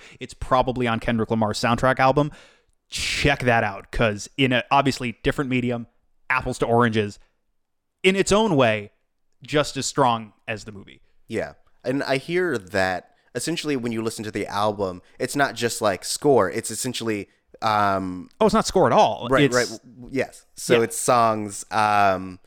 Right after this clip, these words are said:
Speaker 2: they're, like, actual songs, and then the score essentially samples the songs that were created for the album.
Speaker 1: Yeah, to a large extent.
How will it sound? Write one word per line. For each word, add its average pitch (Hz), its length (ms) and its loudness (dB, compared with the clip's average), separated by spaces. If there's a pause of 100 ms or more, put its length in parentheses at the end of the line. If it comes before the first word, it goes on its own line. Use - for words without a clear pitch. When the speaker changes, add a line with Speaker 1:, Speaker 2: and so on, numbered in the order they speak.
(220)
Speaker 2:
they're, 135 140 2
like, 135 240 2
actual 127 380 -2
songs, 110 340 0
and 113 100 -4
then 113 80 -2
the 113 60 -4
score 120 380 0
essentially 107 420 -8
samples 101 800 -6 (200)
the 110 80 -6
songs 101 280 -4
that 98 80 -4
were 95 80 -8
created 92 380 -8
for 92 160 -8
the 92 140 -6
album. 78 500 -12 (160)
Speaker 1:
Yeah, 143 560 -6
to 156 280 4
a 135 160 0
large 131 320 6
extent. - 340 -8